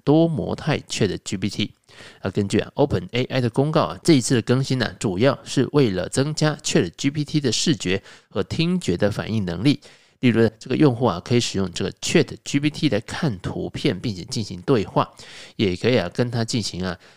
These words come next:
呃，即时的语音的对话。那举例来说呢，你可以打开冰箱，你用手机拍张照片，就可以呢，跟Chat G P T啊，聊天，请教它晚上啊，该吃些什么。那由于呢，这个Chat G P T啊，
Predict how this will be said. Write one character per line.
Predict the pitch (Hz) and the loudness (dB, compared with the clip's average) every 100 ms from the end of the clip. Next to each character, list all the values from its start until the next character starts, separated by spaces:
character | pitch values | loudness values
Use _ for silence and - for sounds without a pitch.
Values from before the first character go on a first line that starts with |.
| - | -16
呃， | - | -14
即 | 104 110 139 | -8 -2 0
时 | - 98 | 0 2
的 | 110 - | 2 2
语 | 107 87 | -2 -2
音 | 101 147 | -2 0
的 | 165 | 0
对 | - 107 | 2 0
话。 | 90 104 - | 0 -4 -4
那 | 104 | -8
举 | 98 139 | 0 4
例 | 180 | 4
来 | 151 | 2
说 | 175 | 2
呢， | 170 120 - | 2 0 -4
你 | 107 | -4
可 | 127 | -4
以 | |
打 | 117 98 | -2 -6
开 | - | -6
冰 | 104 110 98 | -8 -6 -2
箱， | 104 107 | -2 -2
你 | 101 | -2
用 | 117 107 | -2 -2
手 | - 95 90 | -2 -2 -2
机 | 135 156 | -2 -2
拍 | 156 151 | -2 -4
张 | 151 156 | -2 0
照 | 170 117 | 0 0
片， | - 120 - - - - | 0 -2 -2 -20 -20 -4
就 | - 139 | 2 2
可 | - 110 | 4 0
以 | 95 | 0
呢， | 87 85 | -2 -6
跟 | - 98 | -4 -6
Chat | 107 - 87 - | -2 0 0 -2
G | - | -8
P | 107 | -6
T | - 101 | -2 -2
啊， | 90 | 0
聊 | 87 95 | -4 -4
天， | - 120 90 - | -2 -2 -4 -8
请 | 95 87 | -8 -6
教 | 95 | -4
它 | 98 104 | -2 -2
晚 | 104 87 82 | -2 -2 -4
上 | - 127 | -4 -2
啊， | 90 | -4
该 | - 113 | -4 -4
吃 | 113 - | -4 -4
些 | 117 127 | -2 -2
什 | - 90 | -2 0
么。 | 123 - - - - - - | -2 -2 -12 -20 -18 -14 -2
那 | 113 | 2
由 | 107 131 | 4 6
于 | 135 | 4
呢， | 113 | 0
这 | - 120 | -2 -4
个 | |
Chat | 98 - 135 87 - | -2 -2 0 -2 -4
G | - | -2
P | 139 | -2
T | 135 | 2
啊， | 135 | 2